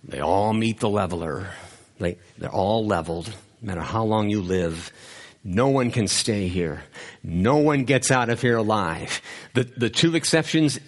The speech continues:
in the Bible only prove the rule. And so he lived,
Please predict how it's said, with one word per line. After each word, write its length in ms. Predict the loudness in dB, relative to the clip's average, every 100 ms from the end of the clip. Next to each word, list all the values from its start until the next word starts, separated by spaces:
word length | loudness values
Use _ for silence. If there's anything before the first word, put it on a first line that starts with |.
| 2
in 280 | 4 6 4
the 100 | 4
Bible 440 | 4 4 4 2
only 320 | 4 4 4 0
prove 580 | -2 2 4 4 2
the 140 | 2 4
rule. 580 | 4 4 4 0 -2 -8 -18 -18 -18 -20 -20 _ _ _
And 120 | 2
so 220 | 4 4 4
he 140 | 4
lived, 440 | 4 4 4 0